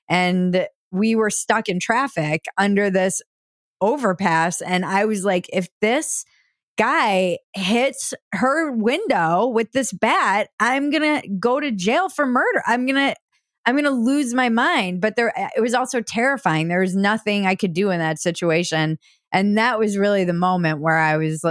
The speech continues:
I was like, I don't have to live like this. I don't, e-, this is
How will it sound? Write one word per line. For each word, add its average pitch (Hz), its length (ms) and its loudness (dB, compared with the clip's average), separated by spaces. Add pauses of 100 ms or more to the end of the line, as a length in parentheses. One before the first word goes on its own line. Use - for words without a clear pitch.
(140)
I 175 200 0
was 160 180 -2
like, 156 220 0
I 196 120 2
don't 202 300 -2
have 175 220 0
to 160 100 -4
live 151 180 0
like 139 280 -2
this. - 360 -6 (140)
I 160 100 0
don't, 175 400 0 (380)
e-, 214 160 0
this 226 300 -2
is 233 220 -2